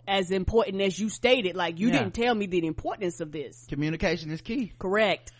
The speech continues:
Speaker 2: Spontaneous versus schedule. Believe it or not, when a spontaneous person coexists with a more structured person, it can make for quite the healthy match. For example, if one is a planner, the other is spontaneous, the planner takes care of all the last minute details,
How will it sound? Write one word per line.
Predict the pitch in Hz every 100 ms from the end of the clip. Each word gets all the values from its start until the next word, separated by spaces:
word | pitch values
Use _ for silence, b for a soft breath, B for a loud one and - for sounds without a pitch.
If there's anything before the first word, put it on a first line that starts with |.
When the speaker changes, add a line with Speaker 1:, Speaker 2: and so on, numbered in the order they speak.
| b
Speaker 2:
Spontaneous | - 240 269 226 220 233 220
versus | 196 196 175
schedule. | 156 175 170 127 113
Believe | 107 131 165
it | 165
or |
not, | 156 160 175
when | 147 135
a |
spontaneous | 147 139 160 151 151
person | 143 147 143
coexists | 139 147 143 143 143
with | 139
a | 131
more | 139 131
structured | - 143 143
person, | 143 123 123 139 - B B
it | 120
can | 131
make | 139 135
for | 123
quite | 165 139
the | 131
healthy | 156 151 160
match. | 190 196 - - - - - -
For | 113
example, | 120 127 143 151
if | 131
one | 131 139
is |
a | 131
planner, | - 147 147
the | 135
other | 123 143
is | 139
spontaneous, | 156 143 143 165 160 156 - B B B
the | 123
planner | 175 170 165
takes | 165 160 156
care | 170 147
of | 143
all | 143
the | 135 123 123
last | 117 120 139 143 143
minute | 151 135 120
details, | 139 156 143 120 120 123